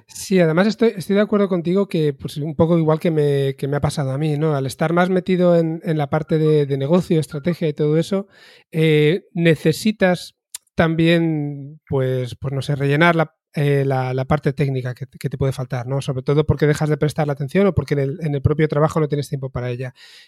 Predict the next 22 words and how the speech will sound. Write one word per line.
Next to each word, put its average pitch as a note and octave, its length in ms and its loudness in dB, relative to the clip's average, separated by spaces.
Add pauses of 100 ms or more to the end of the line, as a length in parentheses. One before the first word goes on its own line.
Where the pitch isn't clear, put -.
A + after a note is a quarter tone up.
Entonces, D#3+ 220 2
al E3+ 80 0
final, F#3 380 0 (120)
eh, G3+ 120 -10 (120)
parte F#3 320 2
de G3 80 2
mi G3 80 2
hobby, G#3 320 2
aparte D3+ 360 0
de, D#3 340 4
bueno, D3+ 240 0
de C3+ 100 -4
grabar C3+ 240 0
este D3 160 -2
podcast F3 420 -2
y, D3 280 -2
y - 20 2
de D3 120 4
prepararlo D3+ 480 0
y D3+ 40 0
todo D3+ 220 0
eso, G#3 280 -4